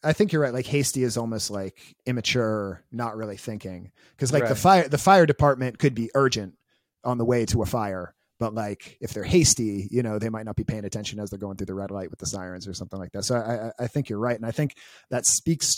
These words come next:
Speaker 1: to mature love is,
Speaker 2: Mm.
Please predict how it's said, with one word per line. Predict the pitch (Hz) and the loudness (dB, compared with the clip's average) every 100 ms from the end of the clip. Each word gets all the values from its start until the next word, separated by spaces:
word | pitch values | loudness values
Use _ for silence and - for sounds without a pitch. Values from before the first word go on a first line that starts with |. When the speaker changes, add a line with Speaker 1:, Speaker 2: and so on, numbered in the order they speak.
| - | 2
Speaker 1:
to | 110 104 101 101 95 _ _ _ _ _ - | 2 2 2 0 -4 _ _ _ _ _ -8
mature | 113 104 - 131 127 160 | -6 -2 0 0 0 0
love | 165 170 202 247 - - _ _ _ - | 2 2 2 -4 -14 -20 _ _ _ -2
is, | 123 117 104 101 107 | 2 2 0 -2 -4
Speaker 2:
Mm. | - | -6